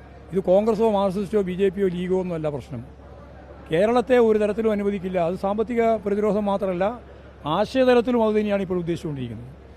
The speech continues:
അപ്പോൾ ഇത്തരത്തിലുള്ള തെറ്റായ പ്രവണതകൾക്കെതിരായി ജനങ്ങളാകെ ഒറ്റക്കെട്ടായിട്ട് മുമ്പോട്ടേക്ക്, സി പി ഐ എം മാത്രമല്ല,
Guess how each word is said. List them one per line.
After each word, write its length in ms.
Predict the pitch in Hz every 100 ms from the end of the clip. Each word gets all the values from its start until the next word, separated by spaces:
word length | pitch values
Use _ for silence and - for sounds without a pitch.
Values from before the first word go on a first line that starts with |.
| - - -
അപ്പോൾ 140 | 156 175
ഇത്തരത്തിലുള്ള 640 | - 254 247 254 226 233
തെറ്റായ 500 | 196 180 220 226 233
പ്രവണതകൾക്കെതിരായി 960 | 196 175 202 214 214 180 151 135 151 226 - - - - - - -
ജനങ്ങളാകെ 560 | 160 202 262 269 254 254
ഒറ്റക്കെട്ടായിട്ട് 680 | 220 - 226 208 190 185 180
മുമ്പോട്ടേക്ക്, 440 | 175 170 170 165
സി 220 | 147 165
പി 140 | 190 240
ഐ 100 | 247
എം 120 | 247
മാത്രമല്ല, 580 | 214 208 180 156 170